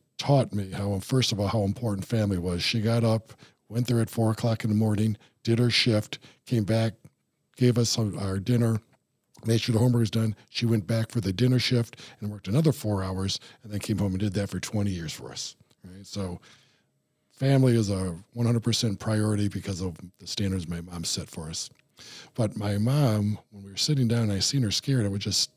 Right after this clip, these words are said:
it blew my mind that I was in an industry that, that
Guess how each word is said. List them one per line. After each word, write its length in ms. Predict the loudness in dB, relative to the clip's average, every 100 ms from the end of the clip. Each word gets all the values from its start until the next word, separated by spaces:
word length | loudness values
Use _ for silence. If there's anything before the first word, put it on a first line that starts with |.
| _
it 80 | -20 -20 _ _ -20
blew 200 | -16 -6
my 180 | 0
mind 340 | 2 4 2 0
that 80 | 0
I 80 |
was 220 | 0 0 0
in 80 |
an 120 | -2 2
industry 540 | 2 2 0 -2 -2 -6 -20 _ _ _ _ _
that, 320 | -12 -10 -10
that 200 | -8 -10